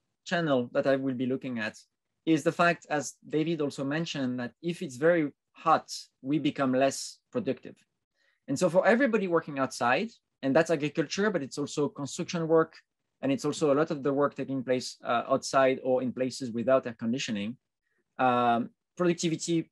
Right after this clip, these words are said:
would decrease with, of course, an impact on, on wages, which is now very well documented. The fourth impact is through natural disasters, floods, cyclones, storm surges. Again, Asia comes to mind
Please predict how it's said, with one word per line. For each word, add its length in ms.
would 140
decrease 400
with, 240
of 180
course, 180
an 60
impact 320
on, 160
on 160
wages, 380
which 200
is 80
now 360
very 220
well 180
documented. 520
The 60
fourth 480
impact 480
is 240
through 180
natural 300
disasters, 640
floods, 580
cyclones, 560
storm 240
surges. 540
Again, 280
Asia 600
comes 240
to 80
mind 480